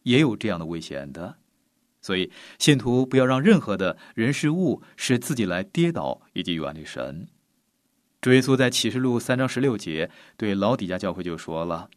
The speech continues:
他说：“你既如温水，也不冷也不热，所以我必从我口中把你吐出去。”你看，那是离教叛道的教会，自称是信徒，但却没有见证。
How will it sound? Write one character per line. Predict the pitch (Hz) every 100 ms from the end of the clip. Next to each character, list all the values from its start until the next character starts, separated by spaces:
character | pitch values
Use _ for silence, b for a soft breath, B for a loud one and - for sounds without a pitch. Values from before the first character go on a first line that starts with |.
| _ _
他 | -
说 | 92 90 87 B B -
：“你 | 131
既 | 131
如 | 196 151 160
温 | 180 185
水， | - 73 71 80 120 -
也 | - 117
不 | 117 196
冷 | 156 95
也 | 101 73
不 | -
热， | 113 175 143 76 _ _
所 | - 87
以 | 85 - b b
我 | 127
必 | 127 175
从 | 127
我 | 117
口 | 113 - 78
中 | 104 131 135 135 -
把 | - 82
你 | 85
吐 | 82 - - 64
出 | - 69
去。” | - 71 57 - _ _ _ _ _ _ -
你 | 147
看， | 170 B B B
那 | 147
是 | 147
离 | 135 123 170
教 | 190 170
叛 | 135 - 170 123
道 | 113
的 | 95
教 | 95 87
会， | 80 85 80 - b b
自 | - 247 190
称 | 170 165
是 | 131
信 | - 95
徒， | - 71 80 B B
但 | 110
却 | 98 85
没 | 80
有 | 85 69
见 | - 69 65
证。 | 76 65